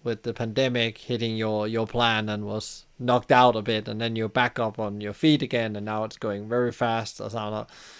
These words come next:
What is your approach to growth and being able to, to keep the, you know, the culture you talked about before? Because there's always the questions about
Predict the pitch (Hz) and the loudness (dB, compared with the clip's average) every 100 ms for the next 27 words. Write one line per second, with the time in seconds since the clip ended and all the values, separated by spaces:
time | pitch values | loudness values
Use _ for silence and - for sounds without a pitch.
0 | - _ 151 165 156 151 151 156 147 135 | -20 _ 6 6 6 6 8 4 4 -4
1 | - 127 135 139 135 - 110 110 110 104 | 0 6 8 10 6 2 -4 -2 -2 -2
2 | 110 117 117 107 101 107 101 98 - - | 0 0 0 -2 -4 -6 -6 -8 -14 -8
3 | - 127 117 - 107 98 98 95 92 101 | 0 0 0 -4 -6 -6 -8 -10 -12 -2
4 | - 139 147 - 104 98 107 95 110 104 | 4 4 4 -2 -2 -2 -6 -6 -6 -4
5 | 98 104 - 107 98 - 110 - 120 135 | -6 -8 -4 -4 -4 -4 -4 0 6 8
6 | 131 117 - 107 117 110 107 98 101 95 | 8 6 2 -4 -6 -4 -6 -6 -6 -6
7 | 90 | -8